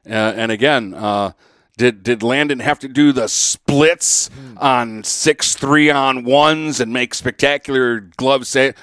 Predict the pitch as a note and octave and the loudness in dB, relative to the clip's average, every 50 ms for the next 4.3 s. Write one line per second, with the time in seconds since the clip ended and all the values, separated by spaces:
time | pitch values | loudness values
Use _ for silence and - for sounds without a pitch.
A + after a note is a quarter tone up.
0 | _ _ - D3 F#3+ A3+ F3+ A2 - _ _ - D3 F#3+ G#3+ A3+ - - G#3 F#3 | _ _ -2 0 2 2 2 0 -4 _ _ -6 -4 -4 -4 -6 0 2 2 2
1 | E3+ D#3 D3+ E3+ E3+ D#3 D3 D3 D#3 E3+ D#3+ D#3 C#3+ C3 A#2 - C3 D#3 G3 - | 2 2 2 2 2 2 0 -2 0 0 2 2 0 -2 0 2 2 2 2 0
2 | F3 D3+ C#3 C#3+ C#3+ C3+ A#2+ - D3 D3+ C#3+ D3+ D3 D3 C#3+ - - D3+ D3+ D3+ | -4 -2 -2 -2 -2 -2 -4 -4 -6 -6 -2 -2 -2 -2 -2 -2 -2 -2 -2 -2
3 | D3+ D3 D3 D3 D#3+ F3 E3+ C#3+ C3+ - C#3 C3+ C#3+ C#3+ D3 D3 C#3+ - C#3 D#3 | -2 -4 -2 2 2 4 4 2 0 -2 -4 0 0 0 0 -2 -4 -6 -6 -6
4 | F#3 G3 - G2+ F2+ | -4 -4 -4 -6 -8